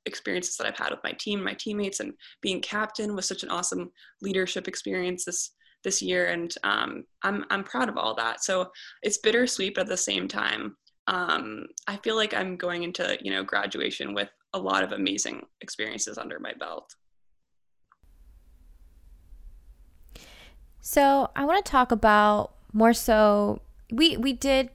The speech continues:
Speaker 2: delve into this a little bit, but I wanna tap into kind of the larger issue, which was, you know,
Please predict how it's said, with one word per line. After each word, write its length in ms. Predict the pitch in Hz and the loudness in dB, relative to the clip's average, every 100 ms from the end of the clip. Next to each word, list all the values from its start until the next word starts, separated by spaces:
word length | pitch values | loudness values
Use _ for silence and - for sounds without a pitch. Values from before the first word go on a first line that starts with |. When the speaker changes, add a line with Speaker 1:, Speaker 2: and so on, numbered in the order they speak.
| - | 0
Speaker 2:
delve 240 | 214 202 | 4 4
into 240 | 196 196 196 | 2 0 0
this 200 | 190 - | -2 0
a 80 | 190 | 0
little 260 | 190 185 | 2 2
bit, 220 | 190 190 | 2 2
but 100 | 196 | 2
I 60 | 220 | 2
wanna 180 | 269 285 | 0 -2
tap 280 | - 220 220 | -2 -2 0
into 420 | 214 208 208 202 | 0 0 -2 -2
kind 200 | - 202 | 0 0
of 100 | 202 | 0
the 120 | 196 | 0
larger 380 | 196 190 190 202 | 2 2 2 0
issue, 480 | - 190 - 202 185 | -2 -2 -2 0 2
which 320 | 185 190 - | 0 0 -2
was, 520 | 196 190 185 185 - - - - - | 2 2 2 0 -4 -12 -18 -20 -6
you 100 | 202 | 0
know, 360 | 190 185 185 | 2 2 0